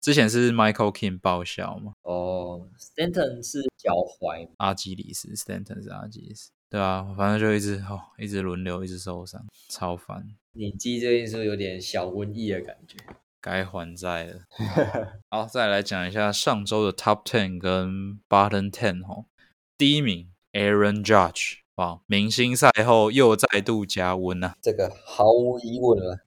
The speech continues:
Speaker 2: 他这周好像赢第二名赢快二十分欸。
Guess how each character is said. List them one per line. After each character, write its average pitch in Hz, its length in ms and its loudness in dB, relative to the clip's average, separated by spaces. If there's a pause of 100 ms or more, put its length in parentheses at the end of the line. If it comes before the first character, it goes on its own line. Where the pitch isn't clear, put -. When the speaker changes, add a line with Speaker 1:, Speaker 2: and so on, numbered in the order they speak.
Speaker 2:
他 214 160 6
这 214 160 8
周 196 640 12
好 135 240 8
像 196 240 12
赢 151 180 0
第 175 200 12
二 160 80 12
名 127 120 6
赢 117 200 0
快 147 140 8
二 131 200 8
十 101 240 -2
分 98 280 2
欸。 90 120 -4